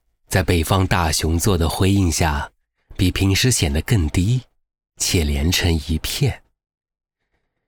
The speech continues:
乔班尼穿过被雨水滋润过的林间小路，不停向上爬。漆黑的草地和形态各异的茂密灌木丛中，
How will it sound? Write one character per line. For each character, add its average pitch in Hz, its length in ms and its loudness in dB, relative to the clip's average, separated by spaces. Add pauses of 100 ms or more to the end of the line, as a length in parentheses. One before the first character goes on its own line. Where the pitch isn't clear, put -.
(720)
乔 104 240 0
班 156 200 2
尼 107 400 2 (240)
穿 95 300 2
过 95 140 2
被 87 180 2
雨 85 200 2
水 78 240 0
滋 120 220 0
润 120 200 2
过 90 160 2
的 85 100 -2
林 80 260 2
间 135 200 2
小 69 280 -2
路， 82 300 0 (520)
不 95 120 2
停 92 320 0
向 82 220 0
上 82 220 0
爬。 71 440 -4 (1500)
漆 123 260 0
黑 120 160 2
的 113 120 4
草 80 320 0
地 80 480 0 (220)
和 98 180 0
形 85 300 0
态 87 220 0
各 87 240 0
异 85 120 2
的 80 140 0
茂 85 240 2
密 85 160 2
灌 - 240 0
木 85 160 0
丛 78 320 -2
中， 110 260 -2